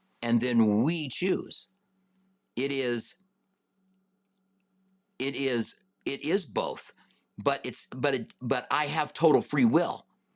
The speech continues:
And, and I'm, I'm, I ha-, and I have an understanding of it. I don't think it's too hard to understand. I think it's actually pretty easy, Kimberly, and that is that God has chosen us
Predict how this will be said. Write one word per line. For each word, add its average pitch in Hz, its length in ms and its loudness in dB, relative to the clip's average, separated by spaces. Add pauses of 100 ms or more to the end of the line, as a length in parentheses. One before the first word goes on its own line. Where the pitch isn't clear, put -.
(720)
And, 135 220 -2 (320)
and 135 160 -4
I'm, 160 480 2
I'm, 151 380 0
I 160 140 0
ha-, 156 180 -6
and 143 120 -2
I 151 80 0
have 165 200 -2
an 156 80 0
understanding 151 520 -2
of 73 140 -8
it. - 80 -18 (720)
I 135 100 -2
don't 175 160 0
think 151 200 -4
it's - 160 -8
too - 160 -2
hard 156 240 2
to 131 100 -4
understand. 147 680 -4 (800)
I 135 100 -2
think 156 220 -4
it's 156 160 -4
actually 135 500 -2 (100)
pretty 135 340 0
easy, 131 500 -4 (160)
Kimberly, 107 480 0 (500)
and 127 360 0
that 123 300 0
is 127 360 -2 (840)
that 120 240 0
God 139 240 2
has 139 160 -6
chosen 143 460 0
us 117 200 -2